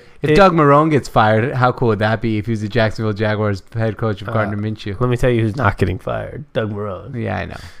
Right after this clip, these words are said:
Speaker 2: And, uh, Mike Leach would be by far the most, the oddest coach to ever p-, be an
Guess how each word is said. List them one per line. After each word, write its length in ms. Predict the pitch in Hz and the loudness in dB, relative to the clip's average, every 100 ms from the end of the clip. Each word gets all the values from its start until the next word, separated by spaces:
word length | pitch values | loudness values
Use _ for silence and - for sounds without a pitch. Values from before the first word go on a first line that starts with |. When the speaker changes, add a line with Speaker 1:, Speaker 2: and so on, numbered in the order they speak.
| - | -14
Speaker 2:
And, 260 | - 123 117 | -2 0 4
uh, 340 | 117 110 101 - _ _ _ _ | 6 6 4 -2 _ _ _ _
Mike 380 | 139 131 143 143 | -6 0 2 2
Leach 260 | 147 156 - | 0 0 0
would 140 | 135 | 2
be 160 | 131 123 | 2 4
by 240 | 110 117 | 4 2
far 300 | - 123 120 | 2 4 4
the 100 | 113 | 4
most, 340 | 110 101 - - _ _ | 0 0 -4 -18 _ _
the 120 | 123 - | -2 2
oddest 640 | 107 120 131 131 - - - - _ _ _ _ | 4 4 4 0 -2 -8 -14 -14 _ _ _ _
coach 300 | - 127 127 - | 2 2 2 -4
to 80 | |
ever 200 | 117 113 | -4 -4
p-, 140 | 110 123 | -8 -12
be 340 | 135 - 113 | -12 -4 -2
an 140 | 107 | 0